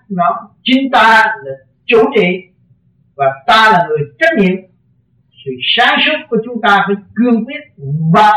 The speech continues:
ra một con đường như vậy, là như vậy, không thay đổi nữa. Thì chúng ta mới mong một ngày nào chúng ta đã sáng suốt. Còn nếu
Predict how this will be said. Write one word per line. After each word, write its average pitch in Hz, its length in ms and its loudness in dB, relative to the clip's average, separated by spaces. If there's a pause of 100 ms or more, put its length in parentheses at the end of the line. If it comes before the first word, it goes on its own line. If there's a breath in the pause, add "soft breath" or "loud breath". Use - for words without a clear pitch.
ra 226 160 4
một - 180 0
con 226 160 2
đường 160 240 0
như 185 180 0
vậy, 160 280 -2
là 196 420 4
như 208 140 4
vậy, 175 100 2 (180)
không 190 160 -6
thay 185 120 0
đổi 156 160 0
nữa. 165 180 -6 (960)
Thì 139 60 -6 (100)
chúng 170 180 -6
ta - 200 0
mới 160 100 -12 (880)
mong 175 580 0
một 135 200 -14
ngày 170 220 4
nào - 420 0 (160)
chúng 139 200 -10
ta - 60 -4 (100)
đã - 60 -8 (380)
sáng - 120 -6 (140)
suốt. - 60 -20 (1400)
Còn 135 200 -4
nếu 233 240 2